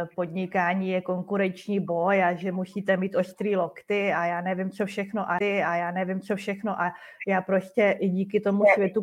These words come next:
podnikatelek cítím, že to tak není, nebo jinak bych to řekla, že to jde dělat i jinak.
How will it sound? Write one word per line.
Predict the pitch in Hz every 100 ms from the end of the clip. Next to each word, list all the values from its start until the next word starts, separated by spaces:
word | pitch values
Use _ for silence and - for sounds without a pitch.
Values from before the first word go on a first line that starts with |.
| 214
podnikatelek | 196 190 196 196 202 202 220 - -
cítím, | 196 - 208 208 208
že | 208 190 185 -
to | 202
tak | 202 208 208 220 208 202
není, | 208 190 185 190 185 233 370 - - -
nebo | 208 190 202 208 - _
jinak | 202 190 190 196
bych | 196 -
to | 202
řekla, | 208 220
že | 196 226
to | - 233
jde | 208 233
dělat | 202 220 202 214 226 226
i |
jinak. | 220 220 220 220 151 139